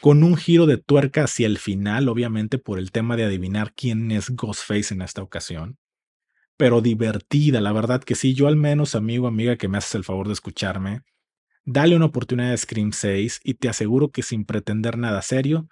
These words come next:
te va a entretener. Créanme, amigos, esta sexta entrega viene a hacer crecer la franquicia, a valorarla mejor de lo que ya era en su momento y a captar nuevas generaciones.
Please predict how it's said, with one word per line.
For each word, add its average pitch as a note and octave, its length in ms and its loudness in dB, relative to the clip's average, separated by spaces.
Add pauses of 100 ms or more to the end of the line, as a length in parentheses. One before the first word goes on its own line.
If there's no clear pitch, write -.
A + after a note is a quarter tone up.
(420)
te G2+ 160 0
va G2+ 380 -2
a A#2 120 0
entretener. E2+ 580 -8 (220)
Créanme, F3 320 6
amigos, F3+ 300 4
esta E3 220 0
sexta - 340 0
entrega G#2 560 -4 (120)
viene C3+ 460 0
a A#2 80 -6
hacer - 340 -4
crecer A2 500 -2
la F2+ 100 -4
franquicia, - 560 -14 (440)
a A2+ 140 -2
valorarla B2+ 880 0 (340)
mejor C#3+ 680 -2 (140)
de A2 240 -4
lo G#2 140 -2
que A#2 160 -2
ya A2 200 -4
era G#2 120 -4
en F#2 80 -8
su F#2 120 -12
momento D#3 580 -4 (420)
y C3 100 0
a A#2 80 -2
captar A#2 440 -2
nuevas G#2+ 320 -4
generaciones. D2+ 800 -12